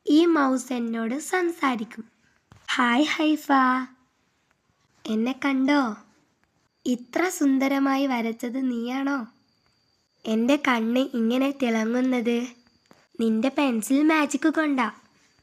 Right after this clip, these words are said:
എൻ്റെ ചെവികൾ വലിയതല്ലേ, പക്ഷെ ക്യൂട്ടാണല്ലോ. നീ അത്ര ക്യൂട്ടാക്കി വരച്ചല്ലോ. ഹേയ്, എൻ്റെ കൈ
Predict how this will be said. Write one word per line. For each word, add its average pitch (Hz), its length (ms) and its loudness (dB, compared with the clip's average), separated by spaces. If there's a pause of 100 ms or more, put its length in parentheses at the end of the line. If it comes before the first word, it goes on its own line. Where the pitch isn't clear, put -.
(380)
എൻ്റെ 196 360 -4
ചെവികൾ 233 640 -2
വലിയതല്ലേ, 269 1000 0 (1040)
പക്ഷെ 247 380 -2 (140)
ക്യൂട്ടാണല്ലോ. 285 1160 2 (840)
നീ 233 140 -2 (160)
അത്ര 285 360 -2 (100)
ക്യൂട്ടാക്കി 277 800 2
വരച്ചല്ലോ. 262 680 -2 (1000)
ഹേയ്, 285 440 2 (920)
എൻ്റെ 214 320 0
കൈ 240 260 -2